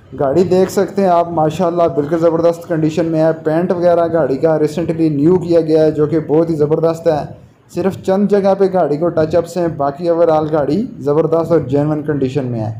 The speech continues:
हर चीज़ गाड़ी की बिल्कुल ओके है। देख सकते हैं आप,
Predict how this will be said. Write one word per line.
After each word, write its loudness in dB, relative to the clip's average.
हर 0
चीज़ -4
गाड़ी 0
की -2
बिल्कुल 0
ओके 0
है। 4
देख 0
सकते -10
हैं -2
आप, 0